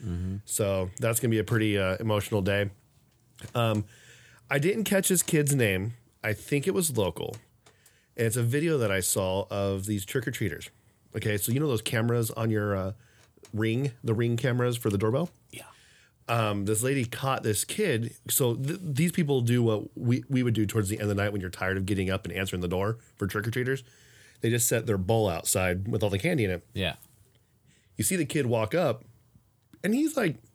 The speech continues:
Speaker 2: maybe twelve. And he sees a bunch of little kids who are a lot younger, maybe eight and below, walking up to the same house. And he, he looks in the bowl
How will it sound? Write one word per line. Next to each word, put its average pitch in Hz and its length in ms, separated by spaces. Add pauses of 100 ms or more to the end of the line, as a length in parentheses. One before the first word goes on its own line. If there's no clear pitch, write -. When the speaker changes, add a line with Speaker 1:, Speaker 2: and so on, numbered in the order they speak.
(640)
Speaker 2:
maybe 107 300
twelve. 82 480 (960)
And 117 60
he 120 60
sees 143 180
a 143 40
bunch 147 160
of 110 100
little 147 180
kids 104 300
who 117 100
are 101 220 (140)
a - 40
lot 120 220
younger, 110 340 (840)
maybe 104 340
eight 95 200
and 92 80
below, 87 400 (540)
walking 104 400
up 101 160
to 107 80
the 98 80
same 92 240
house. 107 380 (500)
And 110 140
he, 110 180
he 123 160
looks 147 220
in 139 60
the 110 60
bowl 113 400